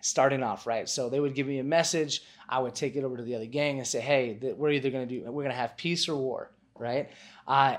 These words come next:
and it ended up being, I was this, I was this safe blanket for these gangs at a very young age. Well, when I started getting older, I didn't grow much. So uh, I was, you know, eleven and twelve, and now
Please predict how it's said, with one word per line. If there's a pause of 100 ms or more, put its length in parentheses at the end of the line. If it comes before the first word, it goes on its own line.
and (220)
it
ended
up
being,
I
was
this,
I
was
this
safe
blanket
for
these
gangs
at
a
very
young
age. (380)
Well,
when
I
started
getting
older, (520)
I
didn't
grow
much. (320)
So (320)
uh, (260)
I
was,
you
know,
eleven
and
twelve,
and
now